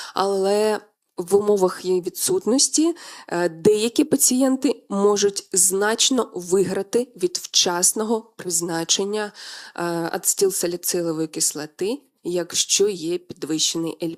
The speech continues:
П А. А ще цікаве дослідження щодо подвійної антитромбоцитарної терапії при підвищеному Л П А. Е,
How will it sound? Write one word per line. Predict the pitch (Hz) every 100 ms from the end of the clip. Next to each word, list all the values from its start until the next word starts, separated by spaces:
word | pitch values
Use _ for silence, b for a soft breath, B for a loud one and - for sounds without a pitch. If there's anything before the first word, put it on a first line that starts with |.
| -
П |
А. | 175 143 - _ _ - B B B
А | 208
ще | - - - 403 453 -
цікаве | - 214 220 202 190
дослідження | 175 - 190 220 226 302 311 311
щодо | - 381 277
подвійної | - 196 170 175 202 208 214 -
антитромбоцитарної | 185 185 190 196 190 180 180 - - 233 185 170 156
терапії | - 156 156 - 214 269
при | - 170
підвищеному | - 160 151 165 - 175 170 165 -
Л | 156
П | 160 180
А. | 165 135 _ _ - B B B B B
Е, | 175 175 180 180